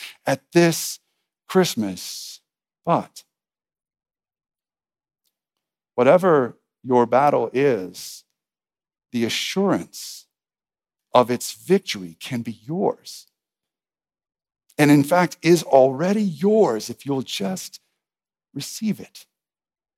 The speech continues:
The birth of Jesus, the incarnation of God, your creator, became one of us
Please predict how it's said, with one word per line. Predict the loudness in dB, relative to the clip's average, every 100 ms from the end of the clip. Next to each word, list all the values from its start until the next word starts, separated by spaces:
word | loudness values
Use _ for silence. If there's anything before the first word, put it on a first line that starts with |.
| _ _ _ _ _ _ _ _ _ -8
The |
birth | 4 4 4
of | -4
Jesus, | -2 0 0 -2
the | 2 6
incarnation | 6 4 2 4 4 2 0 0 0 0
of | -4
God, | -2 0 0 0 -2
your | -4 -4
creator, | -4 -4 0 0 0
became | -2 -6 -2 -2 -2 -2
one | 0 2
of | 0
us | -4 -18 _ _